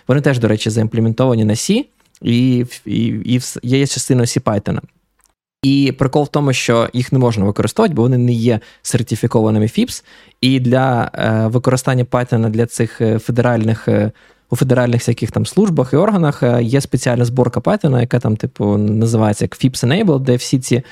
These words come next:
там примітиви або випіляні, ну, тобто, умовно кажучи, М Д файв, е, функція просто тупо взагалі не існує. Ну, тобто, вона сьогодні існує в документації Python, але в цьому фіпсовській зборці її нема. А всі інші там в,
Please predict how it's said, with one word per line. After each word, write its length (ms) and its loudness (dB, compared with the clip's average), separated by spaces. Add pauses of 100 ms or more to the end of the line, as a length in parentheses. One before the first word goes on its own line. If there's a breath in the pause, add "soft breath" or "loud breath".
(360 loud breath)
там 140 0
примітиви 560 2
або 440 2 (180)
випіляні, 520 2 (100)
ну, 100 -2
тобто, 240 0
умовно 280 2
кажучи, 380 -2
М 160 2
Д 120 2
файв, 420 -2
е, 100 2
функція 420 0
просто 360 -4
тупо 220 0
взагалі 360 2
не 120 2
існує. 440 -2 (100)
Ну, 80 0
тобто, 520 0 (580)
вона 320 0 (460 soft breath)
сьогодні 460 0
існує 340 0
в 40 0
документації 640 0
Python, 500 0
але 240 2
в 140 -8
цьому 440 2
фіпсовській 560 -2
зборці 400 0
її 140 2
нема. 280 2 (380 loud breath)
А 260 0
всі 220 0
інші 240 0
там 200 0
в, 120 0